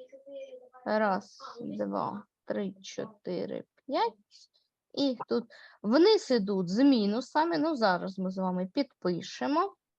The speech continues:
І вліво від'ємні значення. І підписуємо. Один, два,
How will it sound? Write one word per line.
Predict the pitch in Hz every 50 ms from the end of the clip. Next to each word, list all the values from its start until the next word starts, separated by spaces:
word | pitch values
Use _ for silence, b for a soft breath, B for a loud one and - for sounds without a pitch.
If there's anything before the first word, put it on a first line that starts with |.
| _ _ _ _ _ _ _ _ _ _
І | - 208 262 359
вліво | 453 466 381 381 359 339 330 294 294 302 302 311 302 - _ _ _ _ _ _ _ _ _ _ _ _ _ _ _ _ _ _ _ _ _ _ _ _ -
від'ємні | 190 196 226 277 302 233 262 247 262 277 277 269 262 262 269 269 262
значення. | 240 - 233 233 226 220 220 220 220 - - 233 226 226 226 254
І | - 539 508 -
підписуємо. | - 247 - - _ - 180 180 - - - - - 202 - -
Один, | - 254 262 233 214 254 240 220 196 185 175 175
два, | 175 185 180 185 196 196 190 - 185